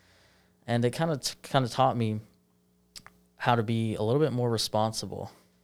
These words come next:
um, because, you know, I was a kid when I came here. I didn't know what I was doing with anything in life. And so it kinda taught me, "Hey, you gotta be responsible for this. You're in charge."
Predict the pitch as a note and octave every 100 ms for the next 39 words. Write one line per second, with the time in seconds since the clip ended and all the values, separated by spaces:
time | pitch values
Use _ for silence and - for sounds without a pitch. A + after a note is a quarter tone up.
0 | _ A2 G#2 G2+ G2 G#2 G#2 G2+ G2 -
1 | G#2 G2+ G2 A2 G#2+ - A#2 A2+ G#2+ G2+
2 | G2+ G2 G2+ G2 G2 G2 G2+ G2+ G2+ G#2+
3 | C3+ B2 G2+ - _ _ _ _ _ A2
4 | A2 C3+ G#2+ G2+ G2 F#2+ F#2+ - - G#2+
5 | G2+ A2 G#2 G2+ B2+ A2 - G#2+ G#2+ A2+
6 | A#2 G2+ A#2+ B2+ A#2 A#2+ A2+ - A#2+ A#2+
7 | - G2+ G2 G#2 F#2+ - A2 A#2+ A#2+ A#2
8 | A2 B2 G2 G2+ -